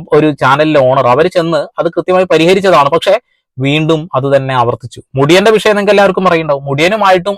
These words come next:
അത് ഇതൊക്കെ തന്നെ ആയിരുന്നു പ്രശ്നങ്ങൾ. സംവിധായകന്റെ വിഷയമാണ് എല്ലായിടത്തും പ്രശ്നങ്ങളായി മാറിയത് എന്നുള്ളതാണ്.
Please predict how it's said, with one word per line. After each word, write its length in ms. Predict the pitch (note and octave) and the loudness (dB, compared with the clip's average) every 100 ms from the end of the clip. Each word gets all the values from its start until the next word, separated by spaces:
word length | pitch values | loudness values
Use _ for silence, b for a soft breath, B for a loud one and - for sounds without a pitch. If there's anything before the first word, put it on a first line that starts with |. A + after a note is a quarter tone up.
| F3 | -2
അത് 120 | D#3+ | 0
ഇതൊക്കെ 200 | F3+ F#3+ | 0 0
തന്നെ 220 | G3+ G3 | -2 0
ആയിരുന്നു 300 | F#3 E3+ F#3 | 2 2 0
പ്രശ്നങ്ങൾ. 400 | F3+ - D#3 B2+ - _ _ _ | -6 -10 -4 -2 -4 _ _ _
സംവിധായകന്റെ 680 | D3 D3 E3+ F#3+ F#3+ F#3+ G3 | -2 0 2 4 2 2 2
വിഷയമാണ് 640 | E3 E3+ E3 D3+ C#3+ D3+ | 2 2 2 2 0 -2
എല്ലായിടത്തും 720 | C#3 C3 C#3 C3+ B2 B2 C#3+ C#3+ | -4 0 2 2 0 -2 -6 -10
പ്രശ്നങ്ങളായി 480 | B2+ C#3+ C#3 C3+ | -12 -4 0 0
മാറിയത് 440 | D3 D3+ D#3+ F3+ F#3 | 0 0 2 2 2
എന്നുള്ളതാണ്. 500 | E3 B2+ G#2+ G2 | 2 2 0 -4